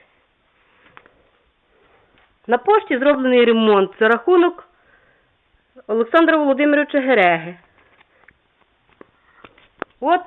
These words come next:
тут ми будемо так надавати першу медичну допомогу. То ми перенеслися в одну кімнатку. І то ще, певно, буде ще війна. Тут наші барикади. Яке не яке, старе,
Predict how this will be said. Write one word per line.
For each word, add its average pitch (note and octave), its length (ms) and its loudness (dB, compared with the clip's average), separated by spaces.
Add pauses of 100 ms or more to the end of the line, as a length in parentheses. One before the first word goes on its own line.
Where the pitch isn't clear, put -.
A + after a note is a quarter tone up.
(140)
тут D4+ 260 -6
ми C4 140 0
будемо B3+ 480 0
так B3 320 0
надавати A#3+ 480 0
першу B3 320 -2
медичну A#3 380 -2
допомогу. G#3+ 580 -2
То G3+ 120 -6
ми A3 120 -4
перенеслися B3+ 880 -2 (680)
в G#3 60 -12
одну C4 260 -2
кімнатку. A3+ 720 -2
І A3 80 -8
то D#4+ 300 -4
ще, C#4+ 160 -2
певно, B3+ 420 2
буде A3+ 280 0
ще D4+ 380 2
війна. G#3 540 -2 (600)
Тут G3+ 80 -16
наші G#3+ 240 -6
барикади. F#3+ 720 0 (960)
Яке A3 240 -2
не A3 140 0
яке, A#3 480 0
старе, A3 420 2